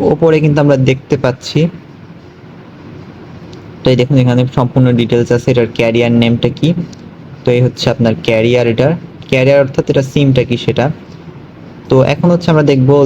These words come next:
লিকড অনলাইন কিনা। তো এটা দেখুন not leaked, অর্থাৎ নাম্বারটি কিন্তু ইন্টারনেটে লিক না। তো এটা প্রথম ধাপ কিন্তু ক্রস করে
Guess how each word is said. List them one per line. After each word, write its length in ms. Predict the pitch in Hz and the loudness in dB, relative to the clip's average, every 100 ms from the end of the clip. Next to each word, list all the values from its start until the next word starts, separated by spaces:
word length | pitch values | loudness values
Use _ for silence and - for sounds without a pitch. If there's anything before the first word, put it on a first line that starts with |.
| 131 | 4
লিকড 220 | 135 135 - | 2 -2 0
অনলাইন 280 | 127 123 127 131 | 2 2 2 2
কিনা। 180 | 123 135 | 0 0
তো 40 | 143 | 0
এটা 100 | 135 135 | 0 2
দেখুন 180 | 131 151 131 | 2 4 4
not 160 | 117 123 - | 2 -2 -2
leaked, 260 | 131 135 - - | -2 -2 -4 -4
অর্থাৎ 260 | - 127 127 | -4 -2 0
নাম্বারটি 380 | 131 143 147 - 139 | 2 2 0 0 2
কিন্তু 160 | 135 139 | 4 4
ইন্টারনেটে 380 | 131 127 127 127 120 | 2 2 2 2 0
লিক 140 | 117 - 123 | 0 0 0
না। 60 | 147 - - - - - - | 0 -4 -18 -20 -20 -14 0
তো 60 | 131 | 2
এটা 120 | 123 127 - | 2 0 0
প্রথম 220 | 139 156 147 | 0 2 2
ধাপ 140 | 143 143 | 0 0
কিন্তু 180 | 143 135 135 | 0 0 0
ক্রস 200 | 127 123 - | -2 -2 0
করে 160 | 131 | 2